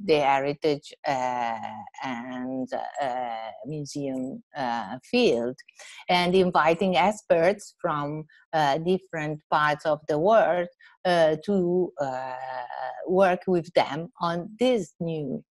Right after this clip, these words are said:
uh, kind of skills. The other, uh, option was to invite and to talk with the, the specific kind of enterprises, of companies that were,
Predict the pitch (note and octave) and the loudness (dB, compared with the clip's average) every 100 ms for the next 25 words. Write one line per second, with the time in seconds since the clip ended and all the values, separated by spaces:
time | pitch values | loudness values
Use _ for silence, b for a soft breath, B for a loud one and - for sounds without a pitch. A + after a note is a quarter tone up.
0 | _ D#3 C#3+ C3 - C#3 C3+ C#3 C3 C3+ | _ -2 0 -2 -4 -6 -4 -2 -4 -6
1 | - D3 A2 - - _ B B B B | -8 -4 -4 -6 -16 _ B B B B
2 | E3 D#3 F3 F3 D#3+ D#3+ - C#3+ B2+ C3 | 2 2 4 2 2 0 -2 -6 -4 -6
3 | B2+ B2+ B2 - A#3+ - - D#3 D#3 D#3+ | -8 -8 -6 4 4 4 -2 -6 -4 0
4 | D#3 D#3 E3+ - F3+ E3+ - F3 E3 E3 | 2 2 0 -4 -2 -2 -2 -4 -4 0
5 | C#3 C3 F#3 G#3+ F3 E3 E3 E3 - E3+ | -2 0 -2 -2 -4 -4 -4 -8 -8 -4
6 | D#3 D#3+ - C#3+ D3 G3+ G3 E3 G3 - | -2 -4 -10 -16 -2 2 4 2 0 -8
7 | B _ G3 F#3 F#3 - - _ B4+ G3+ | B _ 4 6 4 -4 -10 _ _ -18
8 | F#3 F3+ E3+ D3+ C#3+ E3 D#3+ - F3 D#3+ | -16 -8 -8 -8 -2 0 0 0 0 0
9 | - F3+ - D#4+ D#4+ - F3+ D#3+ D#3 D#3 | 2 0 2 2 2 0 -2 -2 2 2
10 | C3 - E3 D#3+ D#3 G3+ G#3+ G3 D3+ D3+ | 2 -4 -2 -2 2 4 6 4 2 0
11 | B2+ - G#3+ G3 - B2 A#2+ C#3+ E3 b | -2 2 2 2 0 -2 -2 -4 -8 b
12 | b b _ F3 D3+ D#3 G3 F3+ F3+ | b b _ 4 6 4 2 4 4